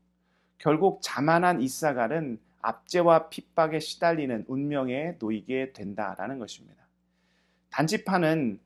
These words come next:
오늘 말씀에 기록된 대로 작지만 그 나름의 역할을 감당하게 된다라는 것입니다.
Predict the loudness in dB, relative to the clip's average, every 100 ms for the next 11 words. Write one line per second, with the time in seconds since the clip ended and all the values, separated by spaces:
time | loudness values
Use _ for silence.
0 | _ -4 2 4 6 4 4 -2 -2 -2
1 | 0 0 0 -4 -2 -2 -4 -4 -4 -6
2 | -8 -10 -10 -6 -2 0 -2 -6 _ -4
3 | 0 2 2 2 2 0 -2 -6 -4 -4
4 | -6 -6 -4 -2 -4 -6 -8 -8 -8 -6
5 | -2 0 0 -2 -6 -8 -12 -16 -20